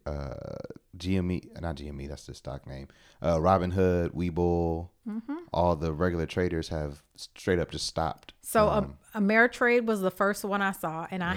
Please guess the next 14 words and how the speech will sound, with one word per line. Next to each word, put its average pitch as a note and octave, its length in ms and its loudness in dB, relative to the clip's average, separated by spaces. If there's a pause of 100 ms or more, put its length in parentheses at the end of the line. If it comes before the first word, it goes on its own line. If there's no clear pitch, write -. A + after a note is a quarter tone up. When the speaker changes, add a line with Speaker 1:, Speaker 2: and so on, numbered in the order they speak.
Speaker 2:
have F#3 100 0
an G3+ 60 -2
Ameritrade G3+ 520 -2
account, F3+ 540 -4
but F3 240 -2
I F#3 140 2
don't G3 260 -2
have F#3 480 0
the F3+ 100 0
notifications F#3+ 1000 0
on E3 140 -4
my D#3+ 100 -4
phone. D#3 500 -10
Speaker 1:
Mm-hmm. D#2+ 220 -8